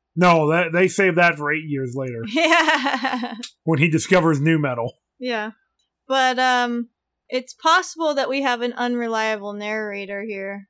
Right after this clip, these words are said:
Speaker 2: because everything is being filtered through his morose perspective.
Speaker 1: That's a great point.
Speaker 2: And his inability to accept himself. And he might paint others in his mind that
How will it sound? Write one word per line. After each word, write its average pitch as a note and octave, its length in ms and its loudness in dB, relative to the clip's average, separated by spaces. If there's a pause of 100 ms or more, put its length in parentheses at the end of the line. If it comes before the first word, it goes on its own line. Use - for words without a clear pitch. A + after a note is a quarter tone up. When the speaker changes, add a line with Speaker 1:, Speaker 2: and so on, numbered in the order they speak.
(280)
Speaker 2:
because A#3 520 -6
everything B3+ 640 -2
is A3+ 220 -8
being A3+ 320 -6
filtered A3+ 460 -6
through G#3 400 -6 (580)
his B3 340 -2
morose A3+ 480 -2
perspective. G3+ 840 -10 (220)
Speaker 1:
That's E3 160 -2
a A#3 60 2
great A3+ 280 4
point. G3 320 0 (160)
Speaker 2:
And B3+ 460 0 (480)
his C4 400 -4
inability B3 580 -2 (100)
to A#3 140 -4
accept - 460 -8
himself. G#3 640 -4 (720)
And A3+ 380 -2
he C4+ 180 -8
might C4 340 0 (360)
paint C4+ 300 -2
others B3+ 380 0
in A#3+ 120 -4
his A3+ 240 -6
mind A#3 500 -4
that A#3 200 -4